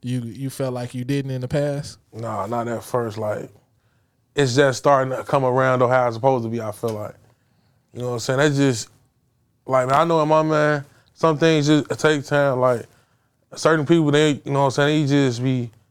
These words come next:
Speaker 2: wave riders if they don't think a certain thing is that or popping. You know what I'm saying? They just, uh, go with what they think is popping.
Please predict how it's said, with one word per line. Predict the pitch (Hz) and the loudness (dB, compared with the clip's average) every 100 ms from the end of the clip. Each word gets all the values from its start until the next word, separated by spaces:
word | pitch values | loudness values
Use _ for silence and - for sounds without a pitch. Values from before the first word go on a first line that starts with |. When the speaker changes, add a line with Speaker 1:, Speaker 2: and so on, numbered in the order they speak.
| _ _ _ | _ _ _
Speaker 2:
wave | 120 143 147 135 | 2 4 4 2
riders | 139 143 143 131 120 | 4 4 2 0 -2
if | 139 120 | -2 0
they | 139 | 2
don't | 143 135 | 2 0
think | 147 131 | 0 0
a | |
certain | 117 143 139 | 0 0 0
thing | 135 147 143 | -2 -2 -2
is | 123 - _ _ _ _ _ 113 | -4 -8 _ _ _ _ _ -4
that | 131 151 147 | 2 4 2
or | 131 120 | 0 -2
popping. | - 160 156 143 | 4 4 4 2
You | 143 | -6
know | 135 _ _ _ _ | -10 _ _ _ _
what | 113 | -6
I'm | 110 | 0
saying? | 139 135 | 0 2
They | 139 131 | 2 0
just, | 120 - | -2 -2
uh, | 135 123 _ _ - 123 | -4 -4 _ _ -8 0
go | 139 | 2
with | 139 | 2
what | 139 | 2
they | 135 | 0
think | 120 147 | 0 0
is | 123 107 | -2 -8
popping. | - - 147 113 | -2 2 2 0